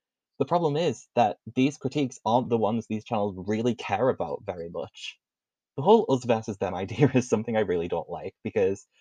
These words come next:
I just think you should be able to enjoy the makeup that you like. Whether that's neutral, colourful, or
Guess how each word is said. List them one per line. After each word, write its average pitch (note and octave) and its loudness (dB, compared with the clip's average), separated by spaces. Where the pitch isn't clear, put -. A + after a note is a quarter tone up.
I D3+ 8
just E3+ -2
think B2+ 4
you A#2 4
should B2 -4
be C3 4
able G#2+ 2
to G#2 4
enjoy G2+ 0
the G2 0
makeup F#2 -4
that F#2 -2
you F#2 -8
like. - -10
Whether A#2 -2
that's - -4
neutral, D#3 -4
colourful, C#3+ 0
or B2+ 2